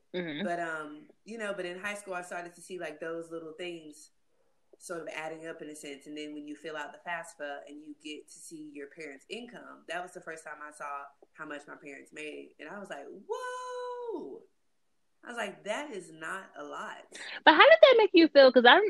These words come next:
Speaker 1: I remember when I was growing up and, like, you know, I paid off a lot of money this year getting out of debt. So I'm, like, down to my last bill, thank God. But, um,
Speaker 2: Yay.
Speaker 1: I know, thank you. But I felt like in the beginning, I was, like, I resented my parents for not teaching me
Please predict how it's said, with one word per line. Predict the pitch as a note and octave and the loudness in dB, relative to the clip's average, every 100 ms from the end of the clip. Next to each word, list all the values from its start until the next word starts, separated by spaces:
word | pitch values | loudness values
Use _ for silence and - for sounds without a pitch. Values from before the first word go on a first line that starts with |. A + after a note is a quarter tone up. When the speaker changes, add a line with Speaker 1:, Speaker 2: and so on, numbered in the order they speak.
| - _ - | -2 _ 6
Speaker 1:
I | C4+ | 6
remember | E4+ D#4 B3+ | 6 4 2
when | G#3+ | 4
I | G3 | 4
was | A3 G#3+ | 2 0
growing | F3+ F3 F3 | 2 2 0
up | E3+ D#3+ - | 0 0 -2
and, | E3 | -4
like, | E3 D#3+ D#3 _ _ _ _ - | 0 0 -2 _ _ _ _ -2
you | |
know, | G3+ E3 | 2 4
I | D3+ F#3+ | 4 4
paid | G#3+ F#3+ | 6 6
off | F3 | 6
a | E3 | 4
lot | D#3+ | 2
of | D#3+ | 2
money | D#3+ D#3+ | 0 -2
this | D#3 - | -2 0
year | D#3+ D#3+ - | 0 0 -2
getting | E3 D#3+ D#3 | -2 0 2
out | D3+ | 0
of | D3+ | 2
debt. | D3+ C#3+ | 2 2
So | - | -2
I'm, | D3 | 0
like, | D#3+ D3+ | 0 2
down | D3+ D3+ | 2 0
to | E3 | 0
my | D3+ | 0
last | C#3+ C#3+ D3 D#3 | 2 4 4 2
bill, | D#3 C#3+ C#3 | 2 4 4
thank | C#3 C#3+ | 2 0
God. | D3 D3 C#3+ C#3 - _ _ _ _ | 2 2 2 -2 -6 _ _ _ _
But, | F3 F#3+ E3 | 8 10 10
um, | F3+ G3 F#3 F3+ | 8 6 6 4
Speaker 2:
Yay. | - _ - F3+ | 0 _ -6 0
Speaker 1:
I | G3 | 4
know, | G3 F3+ F3 E3 G3 - | 8 10 8 6 0 0
thank | G#3 G3 | 0 0
you. | F3 D#3+ - - - _ | -2 -2 -2 -12 -20 _
But | B3 | 6
I | G#3+ A#3 | 8 8
felt | C4+ D#4 | 6 2
like | D4+ C4+ A#3+ | 2 2 -2
in | |
the | G#3 | -6
beginning, | F#3+ F3+ G#3+ | -6 -4 -2
I | G3 | 0
was, | C4 C#4+ - | -2 -4 -6
like, | G3+ - | -8 -2
I | A3 | 0
resented | C4 A#3+ G3+ G3+ | 0 0 0 0
my | F#3+ F#3 | -2 -4
parents | G3+ G3+ G3 - | -2 -2 -2 0
for | |
not | F3 E3 F#3 | 0 2 0
teaching | - A3+ G#3+ F3+ | -2 -4 -2 0
me | D#3+ D#3+ E3 | 2 4 2